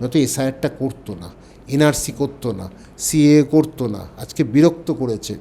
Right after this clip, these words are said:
মানুষ বাঙালিকে কষ্ট দিয়েছে, যন্ত্রণা দিয়েছে, চারটে সুইসাইড হয়ে গেছে, মারা গেছে লোক। এটার দায়িত্ব কে নেবে? জ্ঞানেশ কুমার নেবে না? অমিত শাহ নেবে না? বিজেপি এখানকার বা বাঙালি লোকেরা নেবে না। আপনার যদি একজন বলে,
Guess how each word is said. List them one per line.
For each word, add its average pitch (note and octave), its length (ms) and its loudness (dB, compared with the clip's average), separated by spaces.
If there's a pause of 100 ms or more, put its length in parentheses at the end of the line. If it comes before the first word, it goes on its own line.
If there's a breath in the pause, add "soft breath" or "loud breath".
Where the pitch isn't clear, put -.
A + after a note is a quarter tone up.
(240)
মানুষ B2+ 280 -2
বাঙালিকে C#3 500 2
কষ্ট C#3 300 -6
দিয়েছে, A#2 360 -6 (100)
যন্ত্রণা D3+ 500 0
দিয়েছে, A#2+ 340 -6 (380 loud breath)
চারটে E3 300 4
সুইসাইড F3 420 2
হয়ে C3+ 140 2
গেছে, C3+ 180 0
মারা D3 260 2
গেছে B2+ 260 -2
লোক। G#2 160 -12 (520 loud breath)
এটার E3 220 0
দায়িত্ব E3 240 0
কে D#3+ 160 0
নেবে? A#2 220 -4 (720)
জ্ঞানেশ D#3 280 2
কুমার E3+ 200 4
নেবে E3 220 4
না? F#3+ 100 0 (600)
অমিত D#3+ 240 2
শাহ E3 160 4
নেবে D#3 220 6
না? G3 120 2 (720)
বিজেপি E3 340 2
এখানকার E3+ 340 2 (200)
বা D3+ 80 2
বাঙালি D3+ 340 4
লোকেরা D#3+ 260 4
নেবে D#3+ 240 4
না। G3 160 2 (360 loud breath)
আপনার F3+ 400 0
যদি F#3+ 200 2
একজন F3 300 2
বলে, D#3+ 300 4